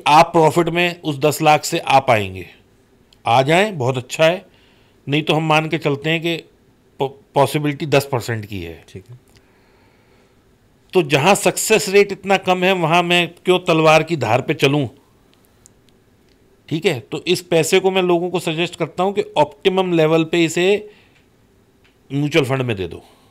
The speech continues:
Speaker 2: ठीक है।
Speaker 1: क्योंकि अगर आप मेरे से सीखोगे या मैं कर रहा हूँ, तो मैं कितना कमा पा रहा हूँ? बीस से चौबीस परसेंट, यानी कि महीने का दो परसेंट। अब अगर मैं इस दस लाख के धंधे में लग गया,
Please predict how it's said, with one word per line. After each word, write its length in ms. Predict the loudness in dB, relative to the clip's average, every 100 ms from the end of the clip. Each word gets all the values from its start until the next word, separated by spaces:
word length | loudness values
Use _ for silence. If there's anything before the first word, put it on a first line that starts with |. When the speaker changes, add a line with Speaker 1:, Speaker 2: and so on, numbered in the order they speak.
| _ _
Speaker 2:
ठीक 140 | -18 -18
है। 120 | -20 _ _ _ _ _ _ _ _ _ _ _ _ -4
Speaker 1:
क्योंकि 280 | -2 2 2
अगर 220 | 4 4
आप 280 | 6 4 2
मेरे 340 | -2 2 2
से 140 | 2 -4
सीखोगे 480 | -8 -8 -6 -2
या 160 | 0 0
मैं 280 | 2 0 2
कर 140 | 0
रहा 280 | 0 2 2
हूँ, 320 | 0 -2 -6 -14 _ _ _ _ -10
तो 80 | -4
मैं 240 | -2 -2
कितना 340 | -4 -4 -4
कमा 300 | -2 -2 -2
पा 180 | 0 0
रहा 100 | 0
हूँ? 120 | -2
बीस 300 | -4 -6 -6
से 180 | -6 -6
चौबीस 400 | -4 -2 -2 -4
परसेंट, 340 | -6 -8 -6 -4
यानी 240 | -4 -6
कि 120 | -8
महीने 420 | -8 -6 -6 -6
का 120 | -4 -2
दो 200 | -2 -2
परसेंट। 400 | -4 -16 -20 -20 -20 _ _ _ _ _ _ _ _ _ _ _ 4
अब 200 | 6 6
अगर 240 | 4 2
मैं 300 | 2 0 0
इस 180 | -2 -4
दस 300 | 2 2 4
लाख 280 | 4 2 2
के 100 | -2
धंधे 360 | -2 -4 -2
में 120 | 0 2
लग 220 | 0 2
गया, 340 | 4 4 4